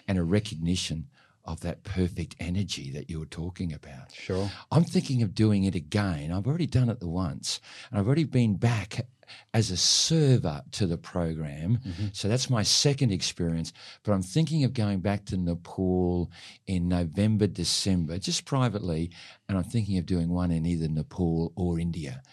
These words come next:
Speaker 1: Same program that's available here in Australia. It's also available in the Americas. It's available in Europe,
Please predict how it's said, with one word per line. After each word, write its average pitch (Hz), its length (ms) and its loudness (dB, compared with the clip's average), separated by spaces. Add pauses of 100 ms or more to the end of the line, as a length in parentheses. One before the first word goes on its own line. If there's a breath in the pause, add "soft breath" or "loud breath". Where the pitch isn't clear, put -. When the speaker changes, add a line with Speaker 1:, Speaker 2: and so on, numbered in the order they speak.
(120)
Speaker 1:
Same 135 380 6
program 165 460 4
that's 151 200 2
available 139 400 2
here 123 200 4
in 127 80 4
Australia. 90 580 0 (280 loud breath)
It's 110 180 0
also 131 260 2
available 90 440 2
in 80 120 0
the 82 100 -2
Americas. 117 640 0
It's - 140 -10
available 73 340 -4
in 71 100 -10
Europe, 104 300 2